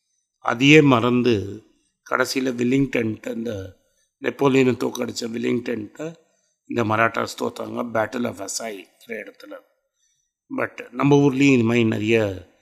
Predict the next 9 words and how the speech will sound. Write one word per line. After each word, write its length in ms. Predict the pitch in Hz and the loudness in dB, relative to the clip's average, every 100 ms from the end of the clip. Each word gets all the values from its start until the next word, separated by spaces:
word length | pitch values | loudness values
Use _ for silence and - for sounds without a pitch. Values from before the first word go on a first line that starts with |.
| _ _ _ - | _ _ _ -14
எக்ஸாம்பிள்ஸ் 640 | 117 110 120 107 113 98 | -8 -2 -2 -2 -8 -12
இருக்கு, 240 | 95 - 110 | -18 -16 -10
where 220 | 107 95 - _ _ _ _ _ - | -10 -10 -16 _ _ _ _ _ -10
defensive 500 | 127 139 139 135 127 | -4 0 0 0 -2
warfare 500 | 107 110 104 123 117 | -2 -4 -6 -6 -6
will 280 | 107 117 107 95 95 _ _ _ _ _ _ _ | -6 -8 -8 -10 -16 _ _ _ _ _ _ _
be 120 | 127 123 | -4 -2
very 220 | 113 113 117 | -2 -2 -2
important. 420 | 110 - 101 | -4 -10 -18